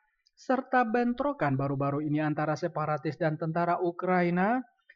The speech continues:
sekali lagi memperburuk situasi di wilayah Donbas dan meningkatkan kemungkinan bentrokan yang meluas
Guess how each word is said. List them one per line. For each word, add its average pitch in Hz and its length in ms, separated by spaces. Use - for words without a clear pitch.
sekali 135 400
lagi 135 240
memperburuk 151 960
situasi 220 560
di 220 160
wilayah 214 400
Donbas 185 720
dan 226 240
meningkatkan 240 640
kemungkinan 147 500
bentrokan 151 540
yang 151 160
meluas 165 560